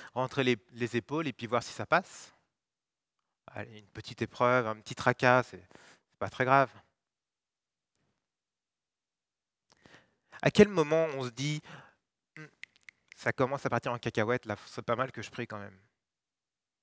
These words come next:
À quel moment on reconnaît nos propres limites et on s'en remet à Dieu ? Ce verset quarante et un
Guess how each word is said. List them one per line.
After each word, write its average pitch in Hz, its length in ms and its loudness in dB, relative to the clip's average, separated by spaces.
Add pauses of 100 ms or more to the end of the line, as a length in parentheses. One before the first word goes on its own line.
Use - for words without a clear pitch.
(2500)
À 127 120 0
quel 185 180 8
moment 160 280 0
on 139 60 -2
reconnaît 131 320 -2
nos 123 120 -6
propres 131 340 0
limites 120 340 -6
et 120 60 -8
on 110 80 -10
s'en 107 180 -10
remet 104 180 -10
à 98 80 -6
Dieu ? 95 200 -20 (4000)
Ce - 140 -8
verset 131 240 -4
quarante 117 320 -6
et 113 60 -8
un 117 160 -12